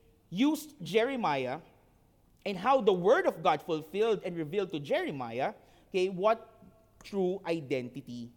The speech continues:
is. Are you ready? I hope you had a heavy breakfast, right? Hey, you did have heavy breakfast, right? Okay, uh, uh, that's funny enough.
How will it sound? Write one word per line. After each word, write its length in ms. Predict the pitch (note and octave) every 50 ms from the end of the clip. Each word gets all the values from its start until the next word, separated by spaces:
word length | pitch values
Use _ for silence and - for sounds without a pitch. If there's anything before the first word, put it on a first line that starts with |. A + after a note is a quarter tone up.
| _ _ -
is. 520 | E3 D3 - - - - - - - - - _ _ _ _ _ -
Are 60 | E3
you 120 | E3+ D3+
ready? 340 | D3 C#3 B2 A#2 C3 C3+ E3+ - _ _ _ _ _ _ _ _ _ _ _ -
I 100 | C#3 C#3+
hope 220 | C#3 D#3 D3 D3+
you 60 | D#3 C#3+
had 200 | D3 C3 B2+ B2+
a 220 | B2 A2+ A2+ A#2 A2+
heavy 200 | C#3+ D3 - C#3+
breakfast, 600 | B2 C#3 C#3 A#2 - - - D3 - - - - - - - _ _ _ - - - - _ _ _ _ _ -
right? 240 | B2 B2+ D#3+ G#3 A3 - - _ _ _ _ _ _ _ _ _ _
Hey, 200 | - C3 C#3+ C3+ - _ _ _ -
you 120 | C3+ C3+ B2
did 180 | C3+ C3 A2+
have 260 | G#2+ A2 G#2+ B2+ C3 B2+ A#2+
heavy 180 | G#2+ G#2 G#2+ G2+
breakfast, 600 | G2+ G2+ G2 _ - - G#2 G#2 _ _ _ _ _ _ _ _ _ _
right? 220 | - A2 A2 - - _ _ _ _ _ _ _ _ _ _ _ -
Okay, 320 | C3+ C3+ C3 - A2+ G#2+ - _ -
uh, 60 | C#3 - -
uh, 80 | C#3 - _ - B2 _ _ _ _ _ _ _ _ _ _ _ _ _ _ _ _ -
that's 160 | E3+ E3 -
funny 380 | - - D#3+ C#3 C3+ C3+ C3 A#2
enough. 260 | A2 B2 D3 D#3 -